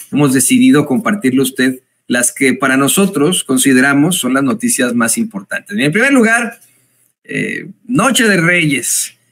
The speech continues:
Inicia ya el operativo de la Profeco para que no se pasen de mapaches con los Santos Reyes. Así que mucho ojo, ¿eh? Mucho ojo, cualquier cosa que intenten estafarle,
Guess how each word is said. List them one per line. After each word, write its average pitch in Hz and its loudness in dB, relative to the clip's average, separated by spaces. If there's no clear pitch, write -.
Inicia 196 2
ya 185 2
el 190 0
operativo 160 0
de 143 2
la 113 -2
Profeco 151 -2
para 107 -2
que 107 -6
no 127 -2
se 139 -2
pasen 135 -2
de 110 0
mapaches 123 -2
con - -20
los - -16
Santos 110 -4
Reyes. 190 2
Así 120 -2
que 165 -4
mucho 208 2
ojo, 196 0
¿eh? 233 -2
Mucho 196 0
ojo, 208 0
cualquier 175 -2
cosa 190 -2
que 113 -2
intenten 143 0
estafarle, 175 0